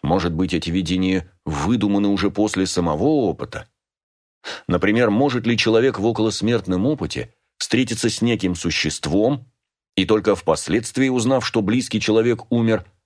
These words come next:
задним числом идентифицировать его как только что погибшего родственника?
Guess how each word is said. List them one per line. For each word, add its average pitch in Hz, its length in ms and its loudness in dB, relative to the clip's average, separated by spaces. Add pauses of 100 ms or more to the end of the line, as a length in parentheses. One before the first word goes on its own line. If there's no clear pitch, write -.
(400)
задним 135 440 2
числом 127 480 0
идентифицировать 117 920 0
его 120 200 2
как 110 200 2
только 127 300 0
что 117 200 0
погибшего 107 540 2
родственника? 71 720 -4